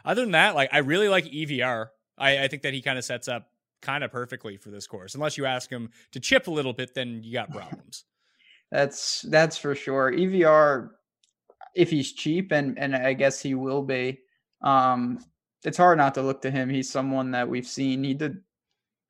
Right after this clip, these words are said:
Speaker 2: over in Europe, he's competing every week. And then when he's come over,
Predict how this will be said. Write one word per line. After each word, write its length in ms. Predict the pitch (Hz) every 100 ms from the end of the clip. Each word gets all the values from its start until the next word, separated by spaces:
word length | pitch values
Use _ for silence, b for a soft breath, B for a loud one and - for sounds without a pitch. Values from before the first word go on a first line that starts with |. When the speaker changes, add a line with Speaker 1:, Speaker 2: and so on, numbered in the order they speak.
| _ 185
Speaker 2:
over 280 | 185 165
in 60 | 135
Europe, 300 | 156 175 131
he's 120 | 139
competing 440 | 135 135 143 127 123
every 260 | 143 127
week. 240 | 120 123 127
And 160 | 127
then 140 | 127 131
when 80 |
he's 100 | 127
come 220 | - 131 127
over, 440 | 131 127 123